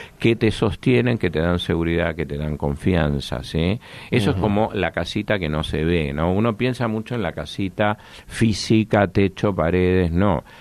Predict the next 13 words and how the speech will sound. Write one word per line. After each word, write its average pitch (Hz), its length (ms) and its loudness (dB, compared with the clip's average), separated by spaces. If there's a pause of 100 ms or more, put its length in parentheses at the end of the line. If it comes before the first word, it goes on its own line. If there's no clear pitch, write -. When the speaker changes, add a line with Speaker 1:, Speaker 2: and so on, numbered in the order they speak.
(140)
Speaker 1:
Pará, 82 400 -2
hay 82 220 -4
una 92 180 -4
cuestión 85 440 -2
muy 82 200 0
fuerte 85 600 -2
de 69 180 -4
la 69 300 -2
temática 78 560 -4
simbólica 76 800 -2
de 67 100 -2
Cáncer, 64 720 -6 (460)
¿sí? 85 480 -6